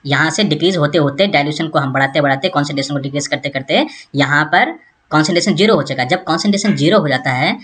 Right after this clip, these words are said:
ठीक है, लगभग approaching zero हो जाता है, तो उस condition पर molar conductivity आपकी limiting molar conductivity कहलाती है। Limiting का मतलब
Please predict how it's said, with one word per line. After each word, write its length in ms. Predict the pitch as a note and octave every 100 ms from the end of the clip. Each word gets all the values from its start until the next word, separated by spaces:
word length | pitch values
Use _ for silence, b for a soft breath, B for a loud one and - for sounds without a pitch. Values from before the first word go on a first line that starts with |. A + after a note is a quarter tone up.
| B -
ठीक 120 | G3
है, 80 | F#3
लगभग 460 | C3 E3 E3 F3 -
approaching 440 | D3+ F#3+ F#3+ G3+ D#3
zero 200 | C#3+ E3
हो 60 | C#3
जाता 240 | B2+ C3
है, 220 | C3+ F#3+ C#4+ B -
तो 60 |
उस 180 | D3 C4+
condition 440 | - E3 E3 E3 F#3+
पर 120 | A3+
molar 280 | D#3 D3+ E3
conductivity 420 | D3+ C#3+ C#3 E3+
आपकी 280 | G#3 D3 -
limiting 340 | C#3+ C#3 C#3 E3+
molar 180 | C#3+
conductivity 420 | C#3+ C3+ B2 - G3+
कहलाती 280 | C3+ B2
है। 60 | B2+
Limiting 280 | C#3+ D3+ G3+
का 60 |
मतलब 260 | F#3 G3+ C4+